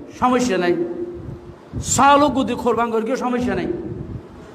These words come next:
সাতজন গরু উগ্র কিনলে সমস্যা আছে। হদে এখন এবছর টিয়া বসে, আর আর তুমি কম, আর আর তিন ভাই মিলি এক বরাত দেবো। এবার কোরবান আকার নগরলে মানুষ হইব।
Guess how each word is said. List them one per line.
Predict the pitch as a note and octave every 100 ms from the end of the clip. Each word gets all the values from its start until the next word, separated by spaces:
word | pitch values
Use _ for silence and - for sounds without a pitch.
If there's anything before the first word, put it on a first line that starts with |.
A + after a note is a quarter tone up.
| - - - - -
সাতজন | - A#3+ C#4 B3+ D4+ C4+
গরু | A#3+ A#3+
উগ্র | B3 A3
কিনলে | C4 C4 C#4 F4 -
সমস্যা | - B3+ A#3+ - F#3+
আছে। | D#3+ - - - - - - - - - - - - - -
হদে | G#3+ B3+
এখন | B3 A#3 C4
এবছর | A3 G#3+ G#3+ B3
টিয়া | A#3 G#3+
বসে, | G#3 G3+ B3+ B3+ - - - - - - - - - - -
আর | D#3
আর | G3+ G#3+
তুমি | A#3+ F#3
কম, | F#3+ B3 B3+ E2+ - - - - - - -
আর | F#3+ A#3
আর | - -
তিন | A#3 A3+
ভাই | C4 C4+
মিলি | C4+ C#4
এক | C#4+ G#3
বরাত | F#3+ E3 -
দেবো। | - - - - - - - - - - - - - - - - -
এবার | E3+ F#3
কোরবান | G3 G3 G3
আকার | G3+ A#3+
নগরলে | A3+ F#3+ F#3 A3
মানুষ | G#3+ G#3
হইব। | F#3 G3 G#3+ C4+ F#3+ -